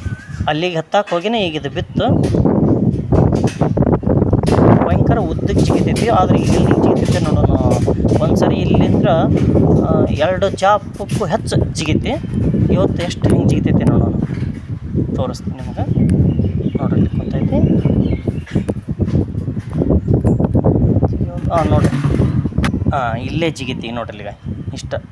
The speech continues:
ಆ, ಮತ್ತೀಗ ನೋಡ್ರಿ ಹೆಂಗೆ ಜಿಗಿತೈತಿ ನೋಡ್ರಿ ಈಗ. ಕೆಳಗಿಲಿಂದ ಒಮ್ಗೆ ಆ ಥರ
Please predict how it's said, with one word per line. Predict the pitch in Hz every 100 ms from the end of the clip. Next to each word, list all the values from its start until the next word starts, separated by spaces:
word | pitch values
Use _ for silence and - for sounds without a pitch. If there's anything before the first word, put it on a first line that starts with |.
| - - - - 156
ಆ, |
ಮತ್ತೀಗ | 139 131 - 123
ನೋಡ್ರಿ | 110 117 - - - - - - -
ಹೆಂಗೆ | - -
ಜಿಗಿತೈತಿ | - - -
ನೋಡ್ರಿ | 110 104 101
ಈಗ. | 98 - - - - - - - -
ಕೆಳಗಿಲಿಂದ | - 135 135 131 147 240 -
ಒಮ್ಗೆ | 131 139 220 - _ _ -
ಆ |
ಥರ | 135 135 139